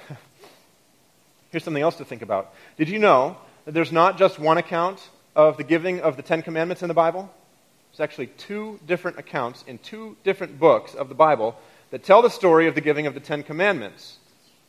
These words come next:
Surely they, surely they must give the same reason for why you should keep the Sabbath, right? Maybe we better check just to make sure. Uh, would you turn with me or look up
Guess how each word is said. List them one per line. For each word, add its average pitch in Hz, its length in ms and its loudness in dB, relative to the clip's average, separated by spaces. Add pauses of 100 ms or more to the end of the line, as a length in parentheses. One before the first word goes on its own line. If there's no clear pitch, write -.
(1500)
Surely 165 380 -2
they, 123 180 -6 (440)
surely 160 260 -4
they 139 140 2
must 147 280 -4
give 147 160 -4
the 127 80 -16
same 156 380 -6
reason 139 420 -2
for 139 140 -8
why 135 160 2
you 139 100 -2
should - 160 -14
keep 147 220 -6
the 127 60 -18
Sabbath, 143 520 4
right? 175 240 4 (2750)
Maybe 160 220 -2
we 147 80 -2
better 135 220 2
check - 280 -8
just - 200 -16
to 151 40 -12
make 120 160 -10
sure. 107 320 -6 (960)
Uh, 131 260 0
would 151 160 -2
you 208 100 -8
turn 202 220 -2
with 180 100 -2
me 170 180 -2
or 151 120 2
look 170 200 0
up 160 260 0